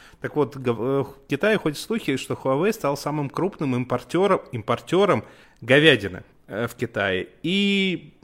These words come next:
тут слухи, э, расходятся. С одной стороны, э,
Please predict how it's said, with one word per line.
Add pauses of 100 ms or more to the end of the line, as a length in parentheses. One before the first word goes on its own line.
(100)
тут
слухи,
э,
расходятся.
С
одной
стороны,
э,